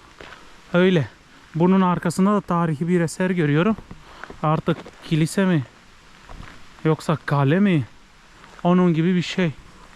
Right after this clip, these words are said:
Oraya da gidip bir bakacağız zaten. Nesi va-, ne, ne olduğunu tam olarak.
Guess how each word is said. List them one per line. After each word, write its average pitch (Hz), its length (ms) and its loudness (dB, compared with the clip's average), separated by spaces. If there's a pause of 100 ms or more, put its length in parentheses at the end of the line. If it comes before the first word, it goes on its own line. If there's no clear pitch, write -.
(420)
Oraya 165 280 2
da 147 80 2
gidip 147 280 -4
bir 160 140 -4
bakacağız 151 400 -2
zaten. 120 320 -6 (840)
Nesi 151 240 0
va-, 135 200 0
ne, 143 460 0
ne 139 80 2
olduğunu 127 360 -2
tam 131 180 -2
olarak. - 440 -8